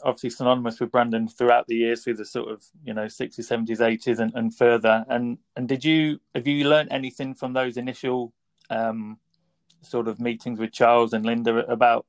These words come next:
obviously Coventry were classed as a, a very, very professional club back in the day, and, uh,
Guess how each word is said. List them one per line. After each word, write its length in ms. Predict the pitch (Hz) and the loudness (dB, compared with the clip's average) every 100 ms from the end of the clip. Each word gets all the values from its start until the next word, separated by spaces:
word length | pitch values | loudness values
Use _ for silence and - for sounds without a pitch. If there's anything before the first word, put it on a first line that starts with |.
| _ _ _ _ - | _ _ _ _ -6
obviously 260 | 135 - 123 | -6 -6 -6
Coventry 380 | 131 110 123 | -4 -6 -8
were 60 | 117 | -8
classed 320 | - 127 - | 0 0 -2
as 80 | 113 | -8
a, 60 | 120 | -8
a 140 | 120 | -8
very, 300 | 107 127 123 | -2 0 0
very 200 | 117 113 | 0 -4
professional 440 | - - 117 - 113 | -6 -8 -6 -8 -10
club 220 | 131 120 | -8 -6
back 200 | 117 - | -6 -8
in 60 | |
the 80 | 117 | -8
day, 360 | 113 120 123 123 _ 123 | -2 -2 -2 -6 _ -14
and, 240 | 113 117 | -10 -6
uh, 220 | 120 120 | -4 -4